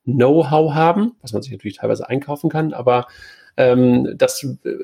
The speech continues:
ist schon irgendwie nicht ganz so leicht, vor allen Dingen, ähm,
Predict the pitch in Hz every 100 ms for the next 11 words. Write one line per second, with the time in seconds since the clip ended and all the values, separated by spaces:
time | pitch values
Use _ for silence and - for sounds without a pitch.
0 | - - - 143 139 131 131 135 135 127
1 | 135 135 123 120 190 285 - - 127 127
2 | 131 127 127 123 123 120 120 123